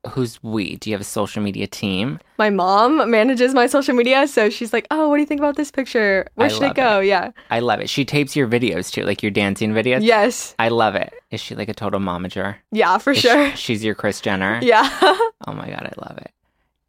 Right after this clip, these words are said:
Speaker 1: Um, how would you describe your mom? I've never asked anybody that question. I always ask them how their mom would describe them.
Speaker 2: Yeah, we have a really good bond. Like, I'm probably closest to her. Um, I mean, she drives me every day, so I see her all the time. And, um,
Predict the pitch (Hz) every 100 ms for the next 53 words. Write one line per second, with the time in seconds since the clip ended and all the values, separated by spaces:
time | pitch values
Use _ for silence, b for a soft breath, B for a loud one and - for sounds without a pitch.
0 | - 101 - - - - _ _ - -
1 | - 117 131 135 110 - 110 95 92 87
2 | 87 113 - - _ _ - 127 131 120
3 | 117 107 107 110 104 107 - 110 107 113
4 | 101 107 - 98 101 95 98 92 - -
5 | - - - 139 226 208 185 208 269 381
6 | 240 220 220 233 208 185 175 196 233 240
7 | 208 226 226 208 214 - 196 190 - 220
8 | - 226 240 240 254 277 B B - 196
9 | 196 196 196 190 - 214 214 202 214 214
10 | 208 202 226 226 202 190 196 190 208 208
11 | 185 226 240 254 247 208 180 214 269 254
12 | 240 254 190 190 208 202 202 190 190 -
13 | 185 180 185 202